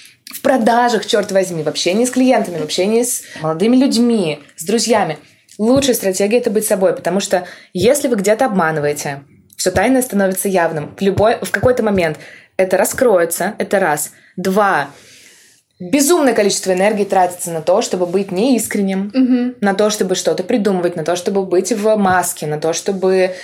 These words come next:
Speaker 1: соответствовать какой-то картинке. На это тратится куча энергии. Почему у вас что-то не получается, возможно,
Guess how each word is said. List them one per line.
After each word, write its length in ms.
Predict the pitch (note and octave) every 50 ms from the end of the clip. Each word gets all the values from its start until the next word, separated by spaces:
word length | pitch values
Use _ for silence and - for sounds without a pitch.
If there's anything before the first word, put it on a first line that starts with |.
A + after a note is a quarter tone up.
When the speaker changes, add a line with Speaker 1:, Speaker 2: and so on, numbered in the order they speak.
| - - -
Speaker 1:
соответствовать 760 | - - F#3+ G3 F#3+ G#3 A3+ A#3 A3+ A#3 - - F#3+ F3 F3
какой-то 440 | - F3 - - F3 F3+ G3 A3 G3+
картинке. 640 | - G3+ G3+ - - - G3+ F#3 F3 F3+ E3 D#3 D#3 D#3 - - -
На 180 | G3+ F#3+ F3+ F#3+
это 120 | F#3 G3
тратится 760 | F#3+ - F#3+ F#3 G3+ C4+ C#4 C4+ - - - F#3 D#3+ D3+ - - -
куча 420 | - C4 C#4 C4+ - - G3+ F#3
энергии. 320 | F3+ F3+ F3+ E3 D#3 D3+ D#3+
Почему 400 | D#3 - - - A#3+ B3+ B3+ A3
у 60 | F3+
вас 160 | F3+ F3 E3+
что-то 260 | - - F#3+ - -
не 100 | E3+ D#3+
получается, 600 | D3+ E3 D#3+ D#3 D#3 - A3 D4 F#4+ F#4+ - F#3+
возможно, 600 | F3+ F3 F3 G3 G3+ G3 F3+ E3+ D#3 D#3+ C#3+ D3